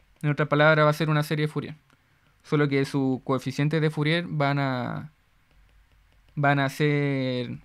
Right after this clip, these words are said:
funciones ahora. Funciones de, de un cierto parámetro continuo. Entonces, tal que justamente se tenga esta parte de acá. Pongámosle aquí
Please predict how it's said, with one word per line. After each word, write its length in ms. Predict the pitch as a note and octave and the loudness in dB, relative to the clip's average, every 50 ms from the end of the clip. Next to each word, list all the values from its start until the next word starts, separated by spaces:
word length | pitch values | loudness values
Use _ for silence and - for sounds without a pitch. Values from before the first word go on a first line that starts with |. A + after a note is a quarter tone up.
| _ _ _ | _ _ _
funciones 400 | - C#3 C#3 - F3 F3 F3+ E3 | -6 -6 -4 -2 -2 0 0 0
ahora. 180 | A2+ - - _ _ _ _ _ _ _ _ _ | -2 -4 -6 _ _ _ _ _ _ _ _ _
Funciones 420 | - C#3+ C3+ - D3 D3 D3 D3 C3+ | -8 -8 -6 -2 0 0 0 0 0
de, 200 | C#3 C3 C3 B2 | 0 -2 -2 -2
de 80 | C3 | -2
un 120 | C3 C3+ C3+ | -2 -4 -2
cierto 320 | - D#3 D3+ D3+ D#3 C#3 | -2 -2 -2 -2 -2 -2
parámetro 440 | C3+ C3+ C3+ C3+ D3 C#3+ C3+ C3+ C3+ | 0 0 0 0 -2 -2 -4 -4 -6
continuo. 440 | B2+ C3 C3 - C#3+ B2+ - - _ _ _ _ _ _ _ _ _ _ _ _ _ _ _ _ _ _ | -6 -8 -8 -6 -8 -8 -8 -10 _ _ _ _ _ _ _ _ _ _ _ _ _ _ _ _ _ _
Entonces, 300 | - - C#3 - B2 A#2+ | -12 -10 -8 -8 -8 -4
tal 240 | - C3+ C#3 D3+ D3 | -4 -4 -4 -4 -4
que 280 | D#3 D#3 E3 - - _ _ _ _ _ _ _ _ _ _ _ _ _ | -6 -6 -6 -6 -8 _ _ _ _ _ _ _ _ _ _ _ _ _
justamente 500 | _ - C#3+ C#3+ - C#3 C#3+ C#3+ D3 D3 | _ -8 -6 -4 -2 -2 -2 -2 -4 -4
se 120 | D3+ D3 | -6 -6
tenga 420 | C3+ C3+ C3+ C#3 C#3 C3+ C#3 - - - - _ _ _ _ _ _ _ _ _ _ _ _ _ _ _ _ _ _ _ _ _ _ _ _ _ | -6 -4 -6 -4 -4 -6 -6 -8 -12 -18 -20 _ _ _ _ _ _ _ _ _ _ _ _ _ _ _ _ _ _ _ _ _ _ _ _ _
esta 160 | - D3+ C3 | -10 -8 -6
parte 240 | C3+ C3 C3+ - C#3+ | -6 -6 -8 -8 -12
de 40 | |
acá. 200 | C#3 - - - _ _ | -12 -14 -18 -20 _ _
Pongámosle 360 | - C#3+ C3+ C3+ C3+ C#3 C#3 | -14 -10 -10 -8 -8 -8 -8
aquí 320 | C#3 - - C3+ C3+ - | -10 -8 -8 -10 -10 -10